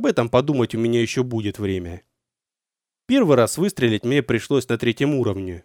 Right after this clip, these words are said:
возле самых артиллерийских погребов. Здесь оказалось слишком много людей. Гранаты не положили бы их всех достаточно быстро. Стрелять пришлось самому.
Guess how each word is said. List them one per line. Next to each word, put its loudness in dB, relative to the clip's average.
возле -4
самых 0
артиллерийских -2
погребов. -4
Здесь 0
оказалось 4
слишком 0
много -2
людей. -4
Гранаты 2
не 2
положили 4
бы 2
их 2
всех 0
достаточно -2
быстро. -6
Стрелять 2
пришлось -4
самому. -2